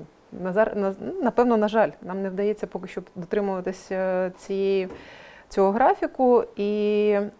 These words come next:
зараз був великий перерв-, велика перерва, майже рік ми мовчали, і навіть в розмові з вами я говорила, що не знаю, чи будемо колись продовжувати, проте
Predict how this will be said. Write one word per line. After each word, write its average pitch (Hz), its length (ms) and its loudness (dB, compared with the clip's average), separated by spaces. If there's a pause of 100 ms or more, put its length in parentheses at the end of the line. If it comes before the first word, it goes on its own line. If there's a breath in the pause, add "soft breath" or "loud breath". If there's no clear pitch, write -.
(220)
зараз 208 340 2
був 202 260 0
великий 196 400 -2
перерв-, 277 540 -2
велика 214 320 2
перерва, 269 440 0 (520 loud breath)
майже 202 340 2
рік 190 260 -4
ми 185 140 -2
мовчали, 269 600 0 (380)
і 175 340 -8
навіть 180 400 -4
в 180 60 -6
розмові 190 340 0
з 180 60 -4
вами 196 360 0
я 180 140 -2
говорила, 180 460 -4
що 185 160 -8
не 180 120 -2
знаю, 185 240 -6
чи 185 120 -12
будемо 175 360 -8
колись 170 260 -8
продовжувати, 214 760 -6
проте 202 400 -4